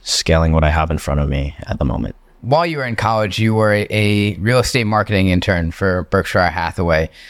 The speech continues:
Speaker 2: to getting leads for a real estate tech startup. And then you later worked at Air Up, the water bottle company.
Speaker 1: I did, yeah.
Speaker 2: Um, were you always interested in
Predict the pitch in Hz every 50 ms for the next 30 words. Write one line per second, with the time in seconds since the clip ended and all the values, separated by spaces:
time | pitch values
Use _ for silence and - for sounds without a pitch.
0 | - - - - 110 101 107 104 107 104 107 110 107 104 95 - - 107 98 92
1 | 87 95 95 90 - - - 95 87 - - 127 113 - - - 113 110 110 110
2 | 104 101 - - - - - - - _ - 113 117 123 127 127 123 117 113 120
3 | 117 113 117 120 120 117 113 107 107 107 98 - 110 101 101 - - 135 123 104
4 | 87 82 - - - 107 101 101 107 107 101 95 92 92 95 95 90 - - 95
5 | 90 95 92 95 87 80 98 98 92 82 80 - 87 87 - 107 107 101 101 98
6 | 95 98 - - - 113 139 165 202 220 180 - 143 156 160 160 160 147 147 143
7 | - 143 135 - - - - 247 247 - - - - 127 123 123 127 123 110